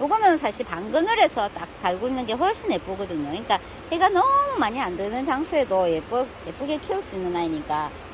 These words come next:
품어서 예쁜 모습 한번 보세요. 제가 강추합니다. 그리고 요거 특이한 아이 또 보여드릴게요. 요거는 미니 서우각? 미니 서우각이라고 해요. 이렇게 막 길게 쭉쭉 뻗어 있는데 좀 넓은 분에 요거를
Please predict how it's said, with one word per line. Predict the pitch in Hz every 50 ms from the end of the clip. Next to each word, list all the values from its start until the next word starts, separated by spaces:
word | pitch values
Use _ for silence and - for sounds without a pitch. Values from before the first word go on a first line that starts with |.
| - -
품어서 | 330 311 330 359 403 285 220 208 220 240
예쁜 | 196 156 - - 190 208
모습 | 220 269 277 - 208 214
한번 | 175 165 160 151
보세요. | - 175 175 180 - 190 143 127 117 - - - - -
제가 | - - - 151 180 220 254
강추합니다. | - 180 156 175 165 - - 226 196 208 196 185 - - - 269 -
그리고 | 285 311 330 311 302
요거 | 285 294 294 330 330 302 277 - - - - - - - -
특이한 | - 415 427 440 339 403 392 392 381 262 247
아이 | 233 214 208 208 233 269 285 285 262 226 202 -
또 | - 233 226
보여드릴게요. | 214 190 190 202 208 202 - 214 233 262 - - 220 190 180 180 175 170
요거는 | 202 240 294 302 285 285 302 311 302 - - - - - - - - - - - - - - - - - - - - - - - -
미니 | 254 302 330 370 392 381 359 349 339 349 -
서우각? | - - 285 269 262 262 254 247 311 320 320 302 311 302 330 359 - - - - - - - - - - -
미니 | 226 277 320 359 381 370 403
서우각이라고 | - - 269 254 285 302 294 302 320 349 294 269 247 208 190 185 165 180
해요. | 208 170 156 143 151
이렇게 | 165 233 - - 247
막 | 233 233 - - - - - - - - - -
길게 | - 262 269 285 294 277 381 415 -
쭉쭉 | - 359 330 - 381 392 -
뻗어 | - 392 453 339 359
있는데 | 294 254 233 240 240 233 214 220 214 214 214 208 202 185 180 -
좀 | 240 254 262 262 240
넓은 | 226 247 277 349 415 392 440 392 285
분에 | 214 208 190 185 175 170 170 170 170 165
요거를 | 180 196 226 285 269 254 240 247 247 226 185 156